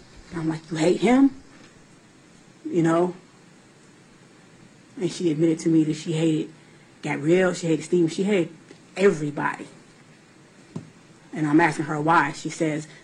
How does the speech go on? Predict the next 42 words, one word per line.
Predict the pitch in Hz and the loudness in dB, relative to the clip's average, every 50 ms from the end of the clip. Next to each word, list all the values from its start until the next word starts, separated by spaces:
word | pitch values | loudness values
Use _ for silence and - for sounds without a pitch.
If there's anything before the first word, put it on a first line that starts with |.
| - - | -10 -6
"Everybody | 170 160 160 156 165 156 160 | -4 -2 -2 0 0 0 0
always | 160 156 156 151 - | 0 -2 -2 -4 -2
think | - 175 160 - | 0 0 0 2
Matthew's | 170 165 160 - - 175 156 - | 0 -2 -4 -4 -6 -10 -8 -8
so | - 165 160 - | -8 -8 -8 -10
cute." | - - - 185 160 156 - - - | -10 -8 -6 -6 -6 -6 -8 -10 -6
And | 185 165 165 | -4 -4 -2
I'm | 170 196 214 | -2 -2 -4
like, | 196 180 180 175 - - - - - - - - - - - - - - - | -4 -6 -8 -12 -14 -18 -20 -20 -20 -20 -20 -20 -20 -20 -20 -20 -20 -18 -12
"So | - - - 180 | -6 -2 0 0
you | 147 156 196 | 0 0 -2
fuck | 190 196 180 175 - | -2 -2 -2 0 2
your | 190 170 | 2 4
brother," | 156 170 196 202 165 151 156 151 | 4 6 4 4 4 2 0 -2
because | 170 175 - 185 175 160 - 214 | -2 -4 -2 -2 -4 -2 -2 -4
you | 214 | -2
get | 196 240 202 | 2 2 2
what | 202 190 | 2 2
I'm | 180 170 160 | 0 0 0
saying? | - 202 196 196 185 170 170 185 | 0 0 2 2 2 2 0 -2
So | - 196 185 175 - - | -4 -6 -6 -4 -6 -6
it's, | - - - - - - - - - - - - - - - - - - - - - - | -8 -10 -12 -16 -18 -20 -20 -20 -20 -20 -20 -20 -20 -20 -20 -20 -20 -20 -20 -20 -12 -8
I | 190 196 | -4 0
meant | 190 190 180 165 156 151 - | 2 4 4 4 4 2 -4
to. | - 160 147 147 - - - | -8 -8 -8 -10 -12 -16 -14
I | 170 160 156 | -12 -12 -6
definitely | 156 180 175 170 160 - 156 147 147 147 | -2 0 0 0 0 0 -2 -2 -2 -2
meant | 156 147 147 - | -6 -8 -8 -10
to. | - 165 160 - - - - - - - - - - - - - - - - - - - - - - - - - - - - - - - - - - - - - - - - - - 175 | -12 -14 -16 -16 -18 -20 -20 -20 -20 -20 -20 -20 -20 -20 -20 -20 -20 -20 -20 -20 -20 -20 -20 -20 -20 -20 -20 -20 -20 -20 -20 -20 -20 -20 -20 -20 -20 -20 -20 -20 -20 -20 -20 -16 -8 -4
And | 151 156 | -2 0
I | 156 160 | 0 2
do | 175 185 | 2 2
not | 196 196 185 - - | 4 4 2 0 0
feel | - 190 170 165 160 170 165 - - | 0 2 4 4 2 2 -2 -2 -2
any | 202 196 185 170 170 - - - | 2 4 4 4 2 0 -2 -8
remorse | 190 160 156 156 160 151 151 151 151 - - - - - - - - | -8 -4 -2 0 0 0 -2 -4 -6 -10 -12 -14 -20 -20 -20 -20 -10
for | - 160 151 | -6 -4 -2
what | 156 143 | -2 -2
I | 151 151 | -2 -2
did | 151 151 151 - | -2 -4 -4 -4
to | - 175 | -8 -10
Stoney. | - 151 147 147 170 160 160 | -8 -6 -6 -6 -8 -12 -14